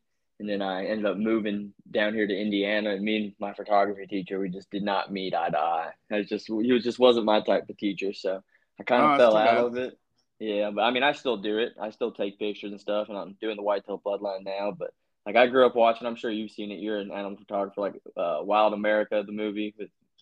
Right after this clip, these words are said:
Speaker 1: about Ma-, uh, Marty Stauffer.
Speaker 2: Oh, yeah. I used to watch him when I was a kid, too.
Speaker 1: Yeah, like I say, I've, I've seen that movie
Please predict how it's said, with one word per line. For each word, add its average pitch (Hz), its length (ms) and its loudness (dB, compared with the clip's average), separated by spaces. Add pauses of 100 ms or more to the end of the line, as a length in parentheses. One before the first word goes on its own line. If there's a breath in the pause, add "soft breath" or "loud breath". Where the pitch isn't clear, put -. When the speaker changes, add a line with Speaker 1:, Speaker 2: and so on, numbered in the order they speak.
(140)
Speaker 1:
about 104 260 0
Ma-, 104 580 -6
uh, 92 140 0
Marty 104 280 0
Stauffer. 107 540 -2 (420)
Speaker 2:
Oh, 127 140 4
yeah. 143 220 2 (120)
I 120 60 -10
used 131 180 -8
to 139 60 -6
watch 123 240 -2
him 127 100 -2
when 123 80 -2
I 123 60 -2
was 120 100 -4
a 117 60 -10
kid, 117 260 -4
too. 113 240 -2 (580)
Speaker 1:
Yeah, 98 220 -4
like 110 140 -8
I 110 40 -12
say, 101 200 0
I've, 107 260 4
I've 107 220 -2 (340)
seen 127 220 0
that 113 160 4
movie 104 440 -2